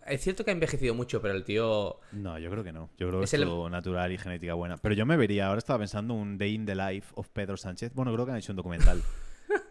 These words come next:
Speaker 2: Creo que han hecho un documental, pero
Speaker 1: ¿Qué, tú
Speaker 2: sí
Speaker 1: qué
Speaker 2: que lo
Speaker 1: crees que
Speaker 2: vería.
Speaker 1: hace lo prim-, lo primero que hace cuando se levanta? ¿Qué crees que es?
Speaker 2: Creo que lo mismo que yo. Ir al baño, mirarse al espejo y decir, "Joder,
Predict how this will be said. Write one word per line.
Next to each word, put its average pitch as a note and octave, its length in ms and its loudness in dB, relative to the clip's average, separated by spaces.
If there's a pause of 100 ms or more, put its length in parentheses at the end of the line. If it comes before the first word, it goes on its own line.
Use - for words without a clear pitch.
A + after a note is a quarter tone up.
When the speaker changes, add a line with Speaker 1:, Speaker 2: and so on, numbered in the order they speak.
(680)
Speaker 2:
Creo G#2 140 -2
que A2 60 -2
han G#2+ 40 -4
hecho G2+ 140 -8
un F#2 60 -6
documental, E2+ 500 -8
pero E2 160 -8
Speaker 1:
¿Qué, - 140 -2
tú E3 100 -4
Speaker 2:
sí D#3 60 -4
Speaker 1:
qué F3+ 100 4
Speaker 2:
que F#3 80 4
lo - 0 -
Speaker 1:
crees F3+ 100 4
que - 60 -4
Speaker 2:
vería. F3 80 12
Speaker 1:
hace D#3 160 4
lo D3 80 2
prim-, D3 280 -4
lo C3 160 0
primero C3 320 -2
que D3 200 2
hace C3+ 180 0
cuando C3 180 -2
se B2+ 140 -2
levanta? C3 380 -2
¿Qué A#2 100 -10
crees A2+ 220 -4
que G#2+ 180 -4
es? - 180 -10 (200)
Speaker 2:
Creo G2+ 160 -2
que G#2 80 2
lo G2 80 0
mismo F#2 200 -6
que F2 120 -4
yo. F2 260 -6
Ir F#2 160 -4
al F#2 140 -2
baño, G2+ 500 -2
mirarse G2 320 -4
al G2+ 60 0
espejo G2 360 -2
y G#2 40 2
decir, F2 320 -6 (160)
"Joder, F#2 500 -2